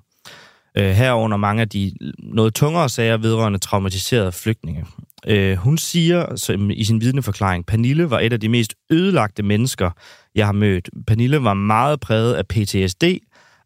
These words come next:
angst, arousal, flashbacks og dissociation.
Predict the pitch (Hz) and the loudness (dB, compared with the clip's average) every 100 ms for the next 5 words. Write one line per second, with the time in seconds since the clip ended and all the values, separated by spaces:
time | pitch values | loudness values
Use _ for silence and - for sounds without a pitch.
0 | _ 123 139 135 131 - - _ _ 110 | _ -2 -2 -4 -10 -12 -18 _ _ 0
1 | 110 107 104 - 170 135 101 92 - 131 | 2 2 0 2 2 2 0 -4 0 0
2 | 143 - 110 - - 104 107 104 - 117 | 0 0 0 -2 -4 0 0 -2 -4 -4
3 | 110 107 - _ - - 101 95 - 110 | 0 -2 -4 _ -6 -2 0 0 0 0
4 | 98 - 139 90 | 0 0 0 -2